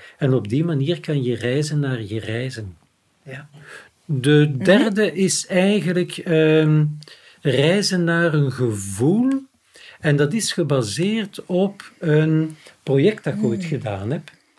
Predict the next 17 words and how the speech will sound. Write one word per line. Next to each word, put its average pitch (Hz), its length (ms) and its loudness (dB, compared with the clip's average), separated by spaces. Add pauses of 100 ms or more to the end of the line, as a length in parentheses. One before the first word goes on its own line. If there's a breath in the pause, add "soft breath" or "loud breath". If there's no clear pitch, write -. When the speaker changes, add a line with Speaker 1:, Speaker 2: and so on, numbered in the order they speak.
(340 soft breath)
Speaker 1:
met 139 240 -2
honderd 165 400 -2
mensen. 117 420 -4
Speaker 2:
Mhm. 180 200 -4
Speaker 1:
Ik 202 120 0
heb 143 160 0
honderd 208 380 0
mensen 156 360 -2
in 160 120 2
hypnose 127 800 -2 (360 loud breath)
laten 143 380 -2
teruggaan 180 720 -2
naar 123 180 0
hun 117 240 -2
meest 139 500 -4
dierbare 135 580 -4
moment. 95 640 -8